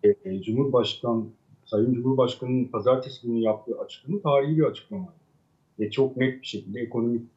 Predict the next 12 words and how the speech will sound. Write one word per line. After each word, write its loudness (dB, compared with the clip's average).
kurtuluş -6
savaşından 2
bahsetti. -2
Yani 2
burada 2
artık -2
bir 0
milli 0
çizgiye 2
doğru 2
gidileceğinden 2
bahsetti. -2